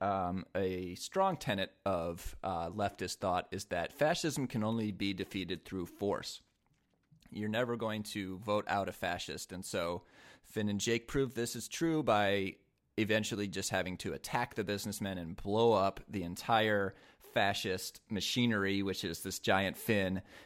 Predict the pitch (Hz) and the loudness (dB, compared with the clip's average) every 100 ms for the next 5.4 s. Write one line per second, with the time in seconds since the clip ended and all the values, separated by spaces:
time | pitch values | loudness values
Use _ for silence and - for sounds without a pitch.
0 | - 95 87 - 104 92 90 92 - 87 | -8 -6 -4 0 2 4 4 2 0 2
1 | 85 82 - 120 151 139 135 117 107 107 | 2 0 2 2 4 2 4 6 6 4
2 | 107 - 98 90 - 90 - 101 92 90 | 0 2 4 4 4 2 2 2 2 2
3 | 92 90 90 85 80 101 82 85 127 120 | 2 2 0 0 -2 -4 -4 0 2 2
4 | 110 - 98 95 92 90 95 90 87 - | 0 4 6 6 2 -2 -4 -4 -2 0
5 | 117 98 95 95 | 4 6 6 4